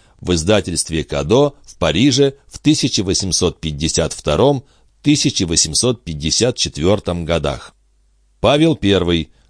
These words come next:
Годы жизни тысяча семьсот пятьдесят четвертый, тысяча восемьсот первый. Российский император с тысяча семьсот девяносто шестого года. Сын Екатерины второй. В тысяча семьсот девяносто восьмом, тысяча семьсот девяносто девятом годах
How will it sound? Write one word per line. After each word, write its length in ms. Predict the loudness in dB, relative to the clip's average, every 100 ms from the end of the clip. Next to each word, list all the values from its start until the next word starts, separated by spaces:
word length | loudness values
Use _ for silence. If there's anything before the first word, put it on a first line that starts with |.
| -6
Годы 320 | 0 2 2
жизни 360 | 2 0 0 -4
тысяча 480 | -2 -2 0 -2
семьсот 480 | -2 0 0 -2 -4
пятьдесят 520 | -8 -4 -4 0 -2
четвертый, 760 | -2 -6 0 2 2 2 0 -2 _ _ _
тысяча 400 | 0 2 2 0
восемьсот 540 | 0 0 -2 -2 -4 -2
первый. 480 | -2 0 -2 -4 -8 -20 -8
Российский 640 | -2 0 4 2 2 -2
император 640 | -2 2 2 4 2 0 0
с 120 | 0
тысяча 440 | 0 0 0 0
семьсот 420 | 0 0 0 0 0
девяносто 460 | -2 0 0 0
шестого 480 | 0 0 2 0 0
года. 400 | 0 0 0 -4 -8 -16
Сын 320 | -2 2 2 2
Екатерины 720 | 0 -2 -2 0 0 2 0
второй. 520 | 0 0 2 0 -4 _ -20 -20 -18
В 80 |
тысяча 440 | 0 2 2 0 2
семьсот 440 | 0 -2 0 0
девяносто 500 | 0 0 0 -2 0
восьмом, 520 | 0 0 2 0 -2
тысяча 460 | -2 -2 0 0 -2
семьсот 440 | -2 -2 0 -2
девяносто 520 | -2 -2 0 0 -2 -2
девятом 520 | 0 0 0 -2 -2
годах 480 | -2 2 2 0